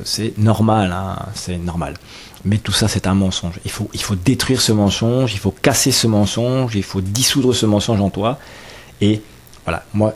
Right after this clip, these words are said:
je peux t'aider en hypnose. La séance, comme je te le disais il y a quelques instants, elle dure deux heures, euh, elle coûte, euh, douze mille francs, c'est-à-dire cent euros, hein.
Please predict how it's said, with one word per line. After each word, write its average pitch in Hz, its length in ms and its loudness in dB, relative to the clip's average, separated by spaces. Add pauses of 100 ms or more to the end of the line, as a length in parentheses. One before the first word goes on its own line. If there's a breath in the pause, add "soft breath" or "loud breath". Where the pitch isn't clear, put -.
(100)
je 92 140 0
peux 107 200 0
t'aider 101 460 4
en 98 100 4
hypnose. 92 600 -2 (380 loud breath)
La 104 100 2
séance, 110 320 2
comme 98 160 0
je - 100 -8
te 104 80 -2
le 95 60 0
disais 92 240 -4
il 95 40 2
y 92 40 0
a - 20 -2
quelques 101 200 -4
instants, 92 300 0 (100)
elle 151 200 2
dure 139 160 2
deux 98 280 4
heures, 131 340 4
euh, 98 320 2
elle 113 180 -2
coûte, 127 340 -2
euh, 107 200 4
douze 110 600 0
mille 113 240 2
francs, 139 420 0
c'est-à-dire 104 500 0
cent 113 360 2
euros, 110 440 6
hein. 185 120 0